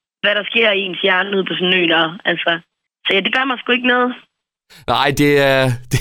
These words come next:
Speaker 2: det, det er stærkt underholdende, så, og super fedt, du var, var med, øh, Maria, og, og tusind tak, fordi vi måtte, øh, snakke med dig, og,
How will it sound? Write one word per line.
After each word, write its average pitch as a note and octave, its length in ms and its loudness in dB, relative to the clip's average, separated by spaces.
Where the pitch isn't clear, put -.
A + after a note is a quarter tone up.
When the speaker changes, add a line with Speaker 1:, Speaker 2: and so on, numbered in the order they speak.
Speaker 2:
det, D#3 100 -2
det F3 60 4
er F3+ 40 4
stærkt G3 320 2
underholdende, E3+ 580 4
så, C#3 220 2
og D#3 140 2
super F#3 380 2
fedt, A#3+ 220 0
du F3+ 160 4
var, E3 280 2
var D#3 200 2
med, F3+ 240 4
øh, F3+ 160 4
Maria, F3+ 540 4
og, D#3 80 2
og D#3+ 100 0
tusind G3+ 340 2
tak, F3+ 280 2
fordi F#3 340 2
vi D3+ 80 4
måtte, C#3+ 320 2
øh, C3+ 200 4
snakke E3+ 320 0
med E3+ 140 4
dig, E3 120 2
og, B2+ 60 4